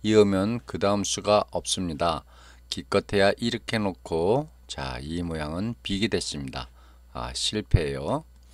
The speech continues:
그렇다고 여기 도는 수는 안 되겠죠? 살았습니다. 그래서 첫 수는 단수 치면 안 되겠습니다. 그러면은 급선은 당연히 바로 여기죠. 요렇게. 이렇게 두면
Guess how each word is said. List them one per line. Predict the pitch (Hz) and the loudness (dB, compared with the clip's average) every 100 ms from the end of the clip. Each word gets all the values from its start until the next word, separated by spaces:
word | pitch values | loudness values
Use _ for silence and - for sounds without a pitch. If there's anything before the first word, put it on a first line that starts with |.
| - - - - | -20 -20 -20 -6
그렇다고 | 95 - 120 117 | -4 -2 0 2
여기 | 92 101 | 2 2
도는 | 101 101 98 | 0 0 0
수는 | 87 95 113 147 156 - | -2 -2 -2 -4 -10 -14
안 | 82 | -10
되겠죠? | 73 147 139 - 160 - - - | -8 -10 -6 -2 -2 -2 -18 -12
살았습니다. | - - 156 - 151 139 110 147 - - - - - - - - - - - - | -10 -6 -6 -6 -8 -4 -2 -4 -8 -20 -20 -20 -20 -20 -20 -20 -20 -20 -20 -6
그래서 | - 107 - | 2 4 4
첫 | 135 156 | 2 0
수는 | - 147 156 | 2 2 2
단수 | 110 104 113 | 0 -2 -2
치면 | - 123 | -2 0
안 | 110 | 0
되겠습니다. | 90 82 - 82 85 82 - - - | 0 -2 -2 -4 -4 -4 -6 -20 -16
그러면은 | - 78 73 82 113 139 - - - - | -10 -8 -6 -4 -4 -6 -14 -20 -20 -16
급선은 | - 82 - 87 101 104 | -12 -6 -4 -2 -4 -4
당연히 | 85 90 95 120 151 - - | -6 -4 -2 -2 -4 -8 -18
바로 | - 69 80 | -18 -12 -10
여기죠. | 71 69 65 80 95 147 - | -10 -10 -8 -4 -4 -4 -6
요렇게. | 85 - - 69 71 113 160 - - - - - - - - - - - - - | -10 -10 -12 -10 -6 -4 -6 -12 -20 -20 -20 -20 -20 -20 -20 -20 -20 -20 -20 -6
이렇게 | 113 113 135 | 0 4 4
두면 | 113 110 110 160 | 4 4 4 2